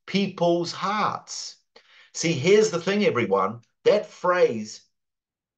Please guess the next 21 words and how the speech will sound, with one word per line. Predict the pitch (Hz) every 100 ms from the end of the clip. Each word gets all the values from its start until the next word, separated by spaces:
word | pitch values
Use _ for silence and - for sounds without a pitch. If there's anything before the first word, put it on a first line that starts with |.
| _ _ _ _
"Pharaoh | - - - 165 190 165 131 123 107
hardened | - 139 139 151 160 151 131
his | 110 117 -
heart," | 131 143 190 - -
that's | 127 214 -
mentioned, | 175 202 214 - 98 85 113 - _ _ _ -
but | 156
there | 165 170 156
are | 147 147 -
other | 135 196 233 247
cases | 151 120 117 131 107
where | 135 139
it | 143 143
mentions | 143 165 165 151
that | 165 170 165 -
God | - 143 202 226 208 - - 98 _ _ _
hardened | - 135 117 107 98 85 82 _ _ -
the | 117
heart | - 107 92 76 - - _ _ _ _ _ _
of | 92 - -
Pharaoh. | 110 90 76 -